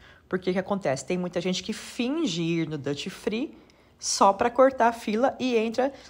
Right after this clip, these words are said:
lá na frente pra ir pra Argentina. Aí não dá certo, né? Não rola. Eu vou mostrar pra vocês aqui, ó. Tudo liberado.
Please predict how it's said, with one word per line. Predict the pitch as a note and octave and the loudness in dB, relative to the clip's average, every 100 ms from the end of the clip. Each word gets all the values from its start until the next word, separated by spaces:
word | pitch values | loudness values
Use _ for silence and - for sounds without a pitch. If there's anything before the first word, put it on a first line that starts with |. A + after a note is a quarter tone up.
| - | 2
lá | A3 A#3+ | 6 6
na | D#4+ | 4
frente | - A#3+ A3+ B3+ C4+ - - | 2 2 2 -2 -8 -12 0
pra | A#3+ | 2
ir | A#3+ | 2
pra | A#3+ | 2
Argentina. | A#3+ B3 C#4 - A#3 D3+ C3 - - | 0 0 -4 -6 -6 -6 -8 -12 -4
Aí | G#3 G3 D#3+ D#3+ E3+ G3+ - - _ | -2 0 -2 -4 -4 -6 -10 -20 _
não | - A3+ A3 | -6 -4 -2
dá | A#3 B3 | -2 -4
certo, | B3 - G3 E3+ D#3+ - | -4 -4 -2 -2 -4 -8
né? | D3+ | -8
Não | D#3+ E3 F#3 | -6 -4 -4
rola. | A3+ - F3+ D3+ C3+ C3+ | -6 0 4 4 2 -4
Eu | C3+ | -4
vou | E3+ | -4
mostrar | G3 G#3 E3+ | -4 -6 -6
pra | D#3+ | -4
vocês | D#3+ D#3 - D3 | -6 -6 -8 -8
aqui, | D3 - G3+ | -8 -8 -6
ó. | A3 C3+ - - _ _ _ _ _ _ - | -4 -4 -8 -20 _ _ _ _ _ _ -8
Tudo | F#3+ F#3+ D#3+ | -2 -2 -2
liberado. | C#3 C#3 C#3+ C#3 C#3+ D#3 G#3 E4+ | -6 -4 -2 0 0 -2 -2 -4